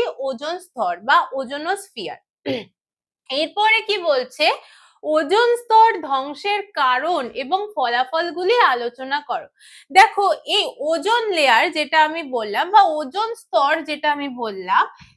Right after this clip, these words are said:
সেটার একটা বিশেষত্ব রয়েছে। কি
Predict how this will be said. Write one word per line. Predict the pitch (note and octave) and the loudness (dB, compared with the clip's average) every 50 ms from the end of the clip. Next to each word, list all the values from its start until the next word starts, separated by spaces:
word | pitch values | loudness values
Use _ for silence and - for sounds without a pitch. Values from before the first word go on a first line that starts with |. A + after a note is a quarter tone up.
| _ | _
সেটার | - - - F4+ F4 F4 F4 A4 A4+ A4+ | -16 -10 -2 -2 -2 0 0 0 2 2
একটা | A4+ A4 - A4 A4 E4 B3+ | 0 0 0 -2 -2 -2 -2
বিশেষত্ব | B3 C#4 C#4+ C#4+ E4 F#4+ G4 G4 G4 F4+ F4 F4+ - _ - E4 D#4 | -4 -4 -4 -2 -2 -2 -2 0 2 0 0 0 -2 _ -8 -6 -6
রয়েছে। | C#4 G#3+ F#3 D3+ D#3 E3 - - - _ _ _ _ _ _ _ _ _ - | -4 -4 -6 -8 -10 -14 -20 -20 -20 _ _ _ _ _ _ _ _ _ 2
কি | F#4 G4 | 4 4